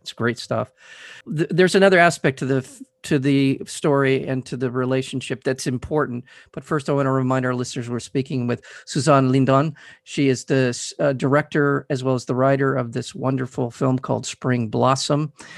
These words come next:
And that is, you have a wonderful family in this film.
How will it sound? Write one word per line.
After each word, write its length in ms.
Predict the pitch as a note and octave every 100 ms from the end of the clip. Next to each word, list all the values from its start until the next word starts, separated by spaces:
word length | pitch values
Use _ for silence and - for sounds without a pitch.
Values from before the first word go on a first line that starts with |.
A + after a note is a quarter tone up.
| - -
And 560 | - D3 C#3+ C#3+ C#3+ C#3 -
that 220 | D#3+ G3
is, 260 | A3+ G3 -
you 240 | F#3 F3 E3+
have 160 | F3
a 60 | D#3+
wonderful 520 | C#3+ D#3 F3 D#3 D#3
family 640 | - - C#3+ D3 C3 A2
in 140 | A#2+ A2+
this 180 | A#2+ -
film. 380 | C#3+ D3 -